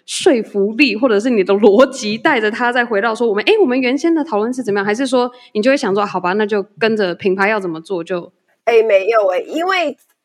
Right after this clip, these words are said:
Speaker 2: 其实我，我后来啊，做了那么多年，我自己有一个底线，就是什么东西我可以接受，什么东西是我不能接受。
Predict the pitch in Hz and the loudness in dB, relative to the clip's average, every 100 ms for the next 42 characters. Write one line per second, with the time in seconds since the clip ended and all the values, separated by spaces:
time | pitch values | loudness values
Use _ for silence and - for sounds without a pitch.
0 | _ - 269 277 311 240 170 185 175 180 | _ -4 -4 -2 0 0 0 -2 0 0
1 | 190 302 208 156 139 131 180 - 277 196 | 2 2 4 2 2 -2 -2 -2 2 2
2 | 220 226 190 196 180 170 151 190 320 214 | 0 -2 0 0 2 0 -2 -2 -2 0
3 | 175 156 180 214 214 175 - - 208 170 | 0 0 0 -2 -2 -6 -6 -2 0 0
4 | 214 240 196 - 233 220 269 370 269 - | -2 0 -2 -2 -2 0 0 0 -2 -2
5 | 196 156 180 196 185 151 175 190 196 196 | -6 -4 -4 -4 -6 -6 -6 -4 -4 -2
6 | 165 - 180 139 - 180 165 156 | -4 -4 -6 -6 -4 -6 -4 -8